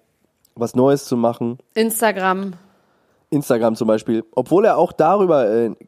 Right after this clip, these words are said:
Speaker 1: gerade jetzt geredet hat und meinte, er hat zu viel Instagram gemacht, war zu viel am Handy, es hat ihn ausgelaugt und ausgebrannt, er war nur unterwegs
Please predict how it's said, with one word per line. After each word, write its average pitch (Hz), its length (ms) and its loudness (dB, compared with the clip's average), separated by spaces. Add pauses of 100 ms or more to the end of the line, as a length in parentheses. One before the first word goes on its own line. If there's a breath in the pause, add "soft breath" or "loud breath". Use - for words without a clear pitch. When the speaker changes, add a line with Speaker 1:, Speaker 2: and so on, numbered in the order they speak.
(100)
Speaker 1:
gerade 113 260 0
jetzt 107 180 -4
geredet 110 320 0
hat 117 60 -2
und 95 80 -6
meinte, 120 200 0
er 123 60 0
hat 123 100 -10
zu 220 160 -2
viel 202 160 0
Instagram 104 480 0
gemacht, 104 320 -2
war 123 100 0
zu - 160 -4
viel 190 140 -2
am 139 120 0
Handy, 131 260 -2
es 113 100 -6
hat 131 120 -4
ihn 127 140 -6
ausgelaugt 135 640 0
und 110 80 -6
ausgebrannt, 123 600 -2
er 95 80 -2
war 110 100 0
nur 143 160 0
unterwegs 120 520 0